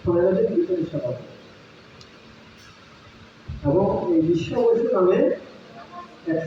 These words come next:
সবর রাজ এই মানবের সেবা করেন। এইভাবে এই তত্ত্ব তারা বললেন, বলার পরে ইন্দ্রস্বামী তো আর বিশ্বাস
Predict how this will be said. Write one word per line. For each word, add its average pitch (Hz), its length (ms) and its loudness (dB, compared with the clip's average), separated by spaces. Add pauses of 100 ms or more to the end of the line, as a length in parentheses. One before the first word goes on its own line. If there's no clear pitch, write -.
সবর 208 360 2 (440)
রাজ - 360 0 (1800)
এই 185 180 6
মানবের 196 460 2
সেবা 165 200 0
করেন। 143 240 0 (1300)
এইভাবে - 760 4 (760)
এই 185 180 6
তত্ত্ব 208 260 0
তারা 202 460 2
বললেন, 262 600 4 (760)
বলার 302 340 2 (100)
পরে - 200 2
ইন্দ্রস্বামী 359 580 2
তো 160 120 2
আর 151 200 0 (1080)
বিশ্বাস 175 340 -2